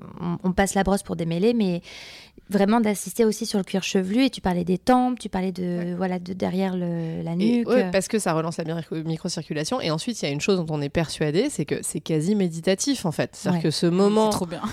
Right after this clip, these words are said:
Speaker 2: Non, mais ça fait un bien de malade. C'est-à-dire ce moment le soir où t'es face à ta glace avec ta brosse à cheveux, où tu n'as pas ton iPhone dans la main, parce que tu,
Speaker 1: Et
Speaker 2: c'est
Speaker 1: oui.
Speaker 2: difficile de faire les deux,
Speaker 1: Du
Speaker 2: hein,
Speaker 1: coup,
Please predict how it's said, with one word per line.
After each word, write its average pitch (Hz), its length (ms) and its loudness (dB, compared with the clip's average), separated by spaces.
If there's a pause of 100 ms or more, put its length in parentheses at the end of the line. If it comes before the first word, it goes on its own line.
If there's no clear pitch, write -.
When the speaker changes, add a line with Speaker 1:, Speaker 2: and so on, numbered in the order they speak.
Speaker 2:
Non, 185 80 2
mais 180 100 2
ça 175 140 -2
fait 165 100 -4
un 156 160 0
bien 196 200 4
de 202 60 4
malade. 220 300 6
C'est-à-dire 170 180 -2
ce 185 100 -2
moment 208 360 4
le 226 100 6
soir 185 440 0
où 180 100 -8
t'es 170 160 -2
face 208 240 -2
à 220 80 -2
ta 214 140 0
glace 214 260 0
avec 170 140 -4
ta 160 100 2
brosse 170 240 0
à 208 60 0
cheveux, 190 280 -4
où 170 80 -4
tu - 140 -6
n'as 156 140 2
pas 180 160 0
ton 196 160 -2
iPhone 202 340 2
dans 202 140 0
la 214 80 4
main, 233 240 2
parce - 120 -8
que 143 280 -8
tu, - 160 -18
Speaker 1:
Et 208 60 4
Speaker 2:
c'est 190 80 4
Speaker 1:
oui. 262 100 6
Speaker 2:
difficile 254 260 2
de 247 80 4
faire 240 140 6
les 233 100 8
deux, 190 160 8
Speaker 1:
Du 180 80 6
Speaker 2:
hein, 170 160 4
Speaker 1:
coup, 254 160 8